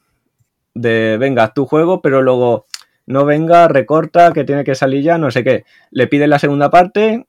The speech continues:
mm, ni de coña. Luego va con Namco y lo mismo, empieza Xenosaga, guay, y tenía para cinco más. "No, no, cinco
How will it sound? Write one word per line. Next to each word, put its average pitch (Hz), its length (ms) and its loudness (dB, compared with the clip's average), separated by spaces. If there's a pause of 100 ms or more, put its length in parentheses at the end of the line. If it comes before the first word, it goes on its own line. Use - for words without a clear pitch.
mm, 123 640 -4
ni 131 160 -2
de 120 160 0
coña. 123 420 -2 (220)
Luego 123 240 0
va 135 160 2
con 139 180 0
Namco 220 500 -2 (600)
y 131 100 -2
lo 123 140 0
mismo, 123 260 -4
empieza 110 320 -4
Xenosaga, 165 600 0
guay, 202 520 0 (100)
y 127 120 -6
tenía 131 260 -2
para 147 180 2
cinco 135 300 -2
más. 107 220 -4
"No, 113 100 -2
no, 104 140 -4
cinco 143 580 0